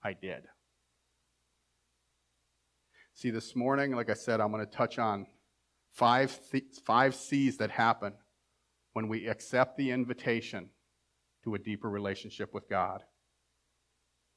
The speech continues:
Let me pull up that scripture again that I was reading. I'm gonna have to put it up on my phone. Give me just a second. Okay.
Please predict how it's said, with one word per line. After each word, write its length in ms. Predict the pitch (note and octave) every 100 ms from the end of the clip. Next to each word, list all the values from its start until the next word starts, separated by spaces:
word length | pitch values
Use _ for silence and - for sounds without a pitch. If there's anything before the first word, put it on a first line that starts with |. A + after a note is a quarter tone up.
| _ _ _ _ _ _ _ _ _ _ _ _ _ _ _ _ _ _ _ _ _ _ _
Let 200 | A2 A2
me 100 | A#2+
pull 260 | A2+ - B2+
up 160 | B2+
that 160 | B2 A#2+
scripture 420 | - A#2+ - G#2+
again 240 | G2 G2+ G2
that 120 | G2
I 60 | G2
was 180 | F#2+
reading. 260 | G2+ F#2+ G2+ - _ _
I'm 60 | G2+
gonna 60 |
have 80 | G2
to 40 |
put 80 | -
it 80 | G2
up 100 | F#2+
on 80 | G2+
my 80 | G#2+
phone. 240 | - F2+ - _ _ _ _ _ _ _ _ _ _ _ _ _ _ _ _ _ _ _ _ _ _ _ _ _ _ _ _ _ _ _ _ _ _ _ _ _ _
Give 80 | F#2+
me 80 | F2+
just 220 | F#2+ -
a 40 |
second. 320 | - - - _ _ _ _ _ _ _ _ _ _ _ _ _ _ _ _ _ _ _ _ _ _ _ _ _ _ _ _
Okay. 220 | - G2+